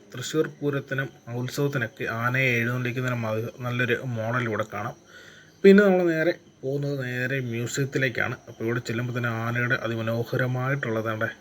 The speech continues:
ഒരു പ്രതിമയുണ്ട്. അതിനടുത്തായിട്ട് തന്നെ ഒത്തിരി മിനിയേച്ചറുകളൊക്കെ ഇവിടെ നമുക്ക് കാണാം. ഇവിടെ തന്നെ ആന വെള്ളം കുടിക്കാൻ വരുന്ന ഒരു വഴിത്താരയും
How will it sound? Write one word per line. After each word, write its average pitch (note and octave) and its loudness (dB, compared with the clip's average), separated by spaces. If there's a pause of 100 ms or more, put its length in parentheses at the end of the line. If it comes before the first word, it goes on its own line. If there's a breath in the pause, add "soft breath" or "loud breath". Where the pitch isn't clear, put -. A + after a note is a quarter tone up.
(220)
ഒരു G#2+ -2 (600 loud breath)
പ്രതിമയുണ്ട്. B2+ 2 (260)
അതിനടുത്തായിട്ട് C#3+ 2
തന്നെ B2 -4 (180)
ഒത്തിരി - 2
മിനിയേച്ചറുകളൊക്കെ C#3+ 0 (120)
ഇവിടെ A#2 -4
നമുക്ക് A2+ -6
കാണാം. A2 -6 (600 loud breath)
ഇവിടെ B2 2
തന്നെ B2+ 2 (180)
ആന B2+ 2 (260)
വെള്ളം B2 -2
കുടിക്കാൻ B2 -2
വരുന്ന A#2+ -4
ഒരു A#2+ -2
വഴിത്താരയും A#2+ 0